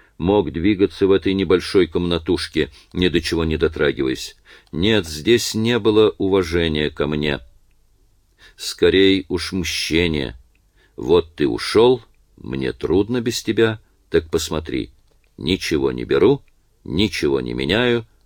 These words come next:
все твое, твое. Тебя нет, есть недобрая память о тебе. А с Аделью и Эдуардом он вел себя по-иному.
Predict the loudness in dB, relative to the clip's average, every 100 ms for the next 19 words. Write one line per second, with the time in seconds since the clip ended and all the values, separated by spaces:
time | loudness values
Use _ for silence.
0 | _ -12 -2 2 2 0 -4 0 2 2
1 | -4 -12 -2 0 2 -2 -6 _ _ _
2 | _ _ _ -6 -2 -2 0 0 0 -4
3 | _ _ _ _ _ -6 2 4 2 -8
4 | -6 -4 2 4 4 4 2 0 -4 -2
5 | -4 -10 -10 -6 -8 -8 _ _ _ _
6 | _ _ _ _ _ _ _ -8 -6 -6
7 | -8 -6 -4 0 2 2 2 0 0 -2
8 | -6 -4 0 2 2 0 -4 -6 _ _
9 | _ _ -4 -2 0 2 0 -2 -6 -6
10 | -4 -6 -4 -6 -8 -10